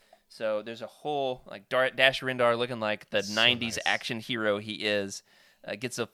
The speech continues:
Speaker 1: full page spread here by the Hildebrandt brothers. It's got this very old school kinda, uh, look to it, very nineties,
Speaker 2: Duke
Speaker 1: very,
Speaker 2: Nukem.
Speaker 1: almost like eighties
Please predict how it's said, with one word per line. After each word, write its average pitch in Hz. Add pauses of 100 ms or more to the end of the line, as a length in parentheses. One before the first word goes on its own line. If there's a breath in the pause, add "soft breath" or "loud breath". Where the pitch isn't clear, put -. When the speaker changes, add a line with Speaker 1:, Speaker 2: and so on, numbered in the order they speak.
(140)
Speaker 1:
full 117 (180)
page 104
spread 113
here 110
by 104
the 101
Hildebrandt 110
brothers. 107
It's 156
got 320
this 349
very 156
old 147
school 139 (380 soft breath)
kinda, 120 (480 soft breath)
uh, 98
look 117
to 101
it, 98
very 131
nineties, 107 (180)
Speaker 2:
Duke 131
Speaker 1:
very, 135
Speaker 2:
Nukem. -
Speaker 1:
almost 277
like -
eighties 147